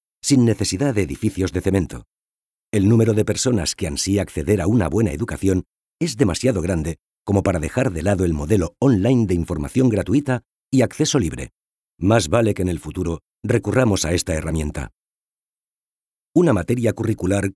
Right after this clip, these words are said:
que probablemente se añada a la educación formal y de adultos es la atención plena, mindfulness. Las tensiones que genera el cambio constante y la mayor preocupación por la salud mental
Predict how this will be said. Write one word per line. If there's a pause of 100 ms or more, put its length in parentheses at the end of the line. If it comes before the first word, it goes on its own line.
(140)
que
probablemente
se
añada
a
la
educación
formal
y
de
adultos (400)
es
la
atención
plena, (380)
mindfulness. (720)
Las
tensiones
que
genera
el
cambio
constante
y
la
mayor
preocupación
por
la
salud
mental